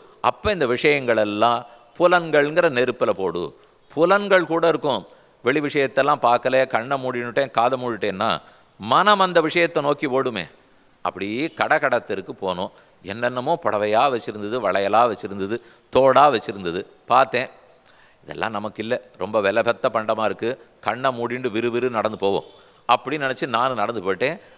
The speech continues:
வீட்டுக்கு வந்து சாப்பிட்டு முடித்து வேலையெல்லாம் படுத்துன்னு உட்கார்றச்சே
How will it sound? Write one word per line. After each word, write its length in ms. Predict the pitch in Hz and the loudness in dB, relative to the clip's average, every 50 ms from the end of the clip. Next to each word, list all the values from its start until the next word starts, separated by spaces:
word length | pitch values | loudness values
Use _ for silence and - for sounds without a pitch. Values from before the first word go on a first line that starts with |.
| _ - | _ -12
வீட்டுக்கு 520 | 104 110 139 170 180 170 - 175 131 127 | -8 -4 -2 -2 -2 -2 -4 -4 -4 -2
வந்து 260 | 123 117 113 120 147 | -4 -4 -2 -4 -6
சாப்பிட்டு 460 | 151 - - 120 127 143 135 - - 131 | -4 0 0 2 2 0 -2 -4 -8 -8
முடித்து 440 | 120 113 113 110 90 - - 143 | -6 -6 -6 -6 -6 -6 -8 -4
வேலையெல்லாம் 640 | 113 104 117 123 127 127 123 117 117 120 127 135 - | 0 0 2 2 2 2 2 2 2 2 2 2 0
படுத்துன்னு 420 | - 117 113 - - 127 117 98 87 | 0 -2 -2 -2 -6 -6 -8 -8 -4
உட்கார்றச்சே 600 | - - 117 110 98 95 85 - - 120 123 135 | 0 2 2 2 2 0 -4 -2 -2 -2 -2 -2